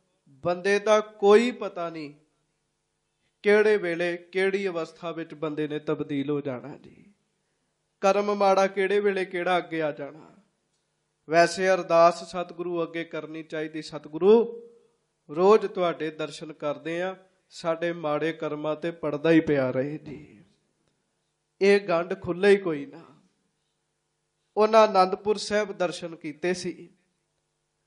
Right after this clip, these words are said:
ਪਰ ਪਛਾਣਨ ਵਾਲੀ ਅੱਖ ਕੋਈ ਨਹੀਂ। ਮਨ ਵਿੱਚ ਫੁਰਨਾ ਆਇਆ,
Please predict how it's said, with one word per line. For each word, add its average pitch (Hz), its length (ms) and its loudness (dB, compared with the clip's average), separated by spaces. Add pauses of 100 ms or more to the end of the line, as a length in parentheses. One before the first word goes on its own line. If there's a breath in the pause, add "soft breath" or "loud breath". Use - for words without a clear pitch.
(280)
ਪਰ 175 180 6
ਪਛਾਣਨ 170 600 -2
ਵਾਲੀ 165 440 -2
ਅੱਖ 156 180 -8
ਕੋਈ 151 300 -10
ਨਹੀਂ। 170 160 -10
ਮਨ 180 300 2
ਵਿੱਚ 208 240 -4
ਫੁਰਨਾ 180 420 -4
ਆਇਆ, 208 360 2